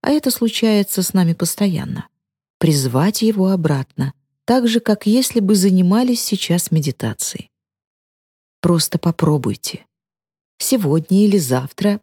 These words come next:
проживайте день как обычно, в том же темпе. Не делайте по-другому ничего. Но когда будете пить кофе, наслаждаться душем и так далее,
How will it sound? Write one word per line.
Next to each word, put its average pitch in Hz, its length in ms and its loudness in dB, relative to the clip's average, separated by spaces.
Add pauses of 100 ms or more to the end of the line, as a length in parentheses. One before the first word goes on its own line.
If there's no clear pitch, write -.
(120)
проживайте 240 560 2
день 247 240 2
как 220 240 -2
обычно, - 560 -4
в - 60 -18
том 285 200 -2
же 220 100 0
темпе. 127 520 -2 (420)
Не 208 140 6
делайте 277 480 2
по-другому 196 580 2
ничего. 180 600 -2 (760)
Но 127 140 -2
когда 139 320 -2
будете 151 400 -2
пить - 240 -4
кофе, - 520 -6 (380)
наслаждаться 202 640 0
душем 135 580 -4
и 131 80 -2
так - 220 -6
далее, 233 360 -2